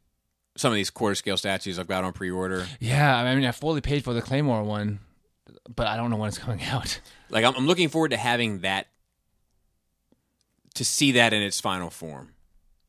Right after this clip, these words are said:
Speaker 1: My, my Maja case.
Speaker 2: But then, it's, it's, it's, uh,
Speaker 1: No, I'm out.
Speaker 2: you out? You
Speaker 1: I,
Speaker 2: done?
Speaker 1: I'm, it's not for me. It's not for me.
Speaker 2: Not the Maja case, but statues.
Speaker 1: Sta-, or not for me.
Speaker 2: Oh, because you keep breaking
Speaker 1: I
Speaker 2: them.
Speaker 1: keep breaking them. The, the, the financial commitment to them, the whole, like,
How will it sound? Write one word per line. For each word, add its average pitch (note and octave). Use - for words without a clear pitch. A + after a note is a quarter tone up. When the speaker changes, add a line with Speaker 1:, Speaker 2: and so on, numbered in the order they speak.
Speaker 1:
My, F#2+
my F#2
Maja E2+
case. D2
Speaker 2:
But -
then, A2+
it's, -
it's, A#2+
it's, -
uh, C3
Speaker 1:
No, B2
I'm A#2
out. G2
Speaker 2:
you A2+
out? A2+
You A#2
Speaker 1:
I, A#2
Speaker 2:
done? A#2
Speaker 1:
I'm, A2+
it's A2+
not A#2
for G#2+
me. F2
It's -
not A#2
for F#2+
me. D2
Speaker 2:
Not F#3
the F3
Maja D3
case, A2
but G#2
statues. G#2
Speaker 1:
Sta-, -
or G#2
not G2
for F#2+
me. D2+
Speaker 2:
Oh, C#3+
because D3+
you C3+
keep A2
breaking A#2+
Speaker 1:
I -
Speaker 2:
them. G2
Speaker 1:
keep B2
breaking C3+
them. C3
The, A#2
the, G2+
the G2+
financial B2
commitment B2+
to C3+
them, A#2
the G2+
whole, A#2+
like, G2+